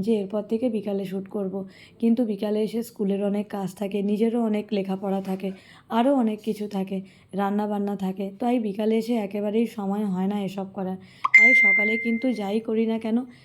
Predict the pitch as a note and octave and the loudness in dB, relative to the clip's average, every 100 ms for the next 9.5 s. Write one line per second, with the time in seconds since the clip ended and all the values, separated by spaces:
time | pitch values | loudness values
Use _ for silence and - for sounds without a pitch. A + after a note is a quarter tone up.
0 | - - F#3+ F#3+ G3 - F#3+ F#3+ F#3+ A3 | -20 -6 -2 -2 -4 -4 -2 0 0 -2
1 | A3 G3+ G#3 F#3+ F3+ F3+ G3 C4 - - | -2 -2 -2 -4 -6 -4 -2 -2 -6 -20
2 | - - F#3+ F#3+ G3 F#3 F#3+ F#3+ - - | -10 -4 -2 -2 -6 -6 -6 -8 -12 -16
3 | - A#3 A#3+ C#4 C#4 C4 B3 C4 C4 B3 | -2 0 2 4 4 4 4 4 2 0
4 | G#3+ G3+ A3+ A3+ G#3 F#3+ G3+ - A3+ A3 | -2 -4 -4 -2 0 0 -2 -2 -4 0
5 | A#3+ F#3+ F#3 F#3+ G3 F#3+ G3 G3 - - | 0 0 2 2 0 -2 -6 -8 -12 -16
6 | - A3+ B3+ A#3+ A3+ A3+ A#3 G#3+ G3+ G3 | -2 2 2 2 4 4 4 2 -2 -4
7 | G#3 G#3 G3+ - _ - F#3+ F#3+ G3+ F#3+ | -2 -4 -6 -16 _ -2 -2 -2 -4 -4
8 | A3+ B3 C4 A#3+ G3+ F#3+ G3+ G3+ A3 - | -2 2 0 0 -2 -2 0 0 -2 -2
9 | F#3 F3 F3 F3+ | -4 -4 -4 -4